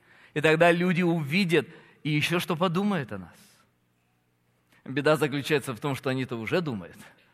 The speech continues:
Скорее всего, это уже видно. Только мы ещё делаем вид, что ничего не происходит.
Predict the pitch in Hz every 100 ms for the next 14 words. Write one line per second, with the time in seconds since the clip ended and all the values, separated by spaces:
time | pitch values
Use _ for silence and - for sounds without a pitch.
0 | _ _ _ _ _ _ _ _ _ _
1 | _ - - 156 151 175 165 185 170 165
2 | - - 165 165 151 127 160 208 208 196
3 | 147 104 - - _ _ _ _ _ _
4 | _ _ _ _ _ 143 147 151 147 135
5 | 160 196 - 175 151 180 165 156 139 147
6 | - 170 151 156 143 143 165 160 - 202
7 | 202 151